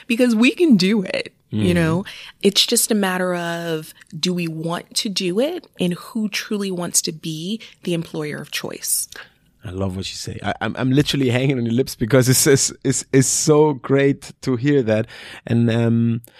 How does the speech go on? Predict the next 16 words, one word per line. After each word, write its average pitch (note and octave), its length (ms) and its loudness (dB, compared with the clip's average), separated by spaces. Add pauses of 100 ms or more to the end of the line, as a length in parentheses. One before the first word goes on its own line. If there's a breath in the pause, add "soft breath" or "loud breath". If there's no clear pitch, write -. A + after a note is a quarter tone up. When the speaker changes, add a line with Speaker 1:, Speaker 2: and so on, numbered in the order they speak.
(120)
Speaker 2:
it B2 120 -4
still - 380 4
leaves C3+ 360 2
the C3 80 0
question. A#2+ 480 0
I G2 40 0
mean, A2+ 360 2
there's G#2+ 260 2
you, C#3+ 380 2
there's G2+ 260 0
me, B2+ 200 2
there's G#2 200 -6
probably, F2+ 500 -4 (200)
uh, F#2 180 -6 (160)
a, E2+ 80 -12 (140)
a - 40 -10